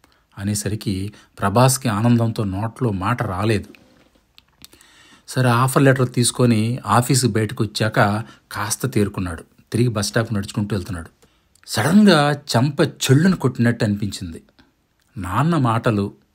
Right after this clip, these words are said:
తాను ఆయన్ని తిరిగి తిట్టడం, తిట్టుకోవడం అన్నీ గుర్తొచ్చాయి. అంటే, నాన్న నన్ను ఒక బాధ్యతాయుతంగా పెంచడానికి ఇలా అంటుండేవాడా?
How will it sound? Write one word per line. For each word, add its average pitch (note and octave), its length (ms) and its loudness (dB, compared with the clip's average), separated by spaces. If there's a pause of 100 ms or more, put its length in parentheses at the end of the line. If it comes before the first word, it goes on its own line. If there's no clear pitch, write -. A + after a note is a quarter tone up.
(600)
తాను A2 240 2
ఆయన్ని G#2 260 2
తిరిగి C#3 280 -2
తిట్టడం, A2+ 560 0 (400)
తిట్టుకోవడం G#2+ 760 2 (280)
అన్నీ A2 360 -2
గుర్తొచ్చాయి. G2+ 500 -8 (560)
అంటే, C3+ 280 0 (720)
నాన్న C#3+ 800 4
నన్ను A#2+ 280 4
ఒక A2+ 180 2
బాధ్యతాయుతంగా B2 960 0
పెంచడానికి G#2 960 -4 (300)
ఇలా A#2 240 2
అంటుండేవాడా? G#2 760 -2